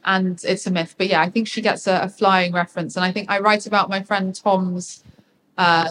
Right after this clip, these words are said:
Tyre art piece, which sort of was a collaborative painting by all the residents of Tyre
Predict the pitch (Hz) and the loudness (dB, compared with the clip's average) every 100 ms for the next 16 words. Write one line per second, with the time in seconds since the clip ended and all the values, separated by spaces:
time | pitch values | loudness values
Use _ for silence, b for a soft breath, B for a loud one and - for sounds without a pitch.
0 | - - 208 196 185 180 170 - 185 185 | -4 -2 2 4 4 4 0 2 4 2
1 | - - 180 165 175 - 185 175 180 185 | 0 -8 -8 -8 -10 -8 -6 -4 -4 -4
2 | - 202 190 190 - 185 - 190 180 - | 0 2 2 -2 -6 -6 -6 -6 -4 -4
3 | 165 165 - 175 170 165 185 185 175 170 | -4 -4 0 4 4 2 0 2 0 0
4 | 175 - 175 - 180 175 170 165 170 | -8 -8 -10 -2 2 4 2 0 -4